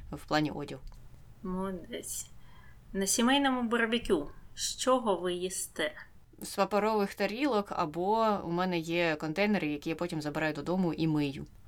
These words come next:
Speaker 1: І знову використовую.
Speaker 2: А вони точно паперові, а не з отієї піни такої жахливої зроблені?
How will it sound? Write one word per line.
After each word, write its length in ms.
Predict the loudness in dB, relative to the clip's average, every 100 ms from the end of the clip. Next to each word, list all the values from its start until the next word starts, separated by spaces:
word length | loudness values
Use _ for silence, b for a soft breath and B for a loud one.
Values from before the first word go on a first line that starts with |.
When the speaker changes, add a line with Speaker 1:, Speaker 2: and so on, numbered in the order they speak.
| B B B -4
Speaker 1:
І 280 | 0 0
знову 280 | 2 2 2
використовую. 640 | 0 -4 -6 -6 -10 -12 -14 -16 -16 -18 -10
Speaker 2:
А 120 | -4 0
вони 240 | 2 2
точно 420 | 0 0 0 -2
паперові, 800 | -2 0 2 4 4 4 0 -4 -6 -2
а 140 | -2
не 320 | -2 0 0
з 300 | 0 0 0
отієї 680 | 0 -2 -2 -2 0 -2 -4
піни 440 | 0 0 0 -4 -10
такої 460 | -10 -6 -6 -6 -6
жахливої 600 | -6 -2 -4 -4 -8 -10
зроблені? 520 | -6 -4 -6 -8 -12